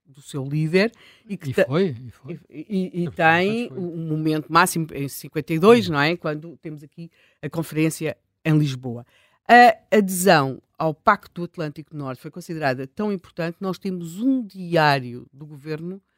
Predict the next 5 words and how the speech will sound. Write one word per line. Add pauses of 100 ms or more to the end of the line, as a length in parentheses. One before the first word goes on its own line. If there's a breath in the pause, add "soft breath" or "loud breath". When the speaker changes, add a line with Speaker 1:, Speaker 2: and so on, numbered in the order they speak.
(220)
Speaker 1:
que
lhe
está
exclusivamente
dedicado.